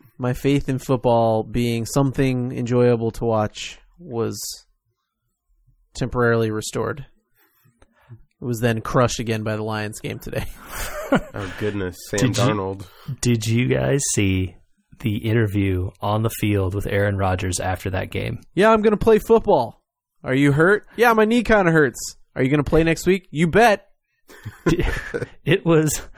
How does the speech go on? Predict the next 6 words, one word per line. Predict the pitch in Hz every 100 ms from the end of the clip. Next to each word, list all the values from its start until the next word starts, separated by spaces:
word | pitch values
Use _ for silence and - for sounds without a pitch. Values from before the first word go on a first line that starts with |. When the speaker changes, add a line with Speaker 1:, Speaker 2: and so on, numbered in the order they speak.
| - - - - -
Speaker 3:
he | - 143 147
was | 143 131 - - _ _ _
high | - - - 139 135 147 151 151 135 - - -
off | 127 135 - - - - -
his | - 127 123
gourd. | 123 - 113 123 120 117 98 90